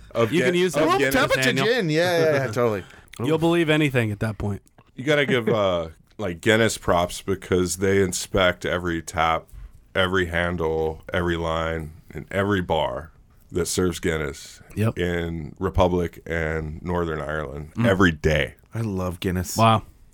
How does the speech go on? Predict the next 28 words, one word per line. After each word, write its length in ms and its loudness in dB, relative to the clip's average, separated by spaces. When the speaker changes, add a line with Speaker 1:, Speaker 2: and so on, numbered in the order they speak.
Speaker 3:
I 60 -6
love 320 -2
it 120 -6
so 280 2
Speaker 2:
Me 100 4
too. 100 2
Speaker 3:
much. 300 2
And 80 0
I 40 4
don't 80 4
Speaker 2:
Me 60 4
Speaker 3:
even 120 2
Speaker 2:
too. 20 -4
Speaker 3:
drink 240 -2
beer. 320 2
Speaker 2:
I 160 -6
love 220 -6
it. 100 -8
Speaker 1:
It's 60 -4
Speaker 2:
Lakeside 340 2
has 140 -4
a 40 -10
good 140 -4
one, 200 -4
yeah. 160 -6
Speaker 3:
Yeah, 160 2
they 100 2
do. 100 -4